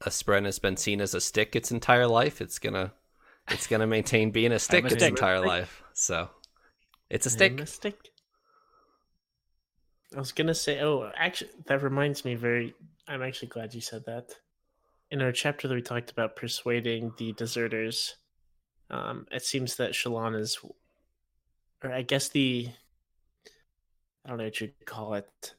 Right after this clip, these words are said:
Speaker 3: the trueness to self of the stick is stronger than it was with those deserters. You know, they were very easily, well,
Speaker 1: That's
Speaker 3: in
Speaker 1: true.
Speaker 3: comparison, very easily persuaded, but the stick would not budge. Shallan could not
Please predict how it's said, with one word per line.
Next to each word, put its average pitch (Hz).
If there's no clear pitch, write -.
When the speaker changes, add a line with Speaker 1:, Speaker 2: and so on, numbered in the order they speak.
Speaker 3:
the 117
trueness 151
to -
self 107
of 120
the 113
stick -
is 127
stronger 113
than 107
it 120
was 107
with 117
those 110
deserters. 104
You 117
know, 107
they 113
were 110
very 110
easily, 113
well, 117
Speaker 1:
That's -
Speaker 3:
in 123
Speaker 1:
true. 123
Speaker 3:
comparison, 110
very 110
easily 117
persuaded, 110
but 120
the 123
stick 123
would 113
not 110
budge. 107
Shallan 110
could 110
not 107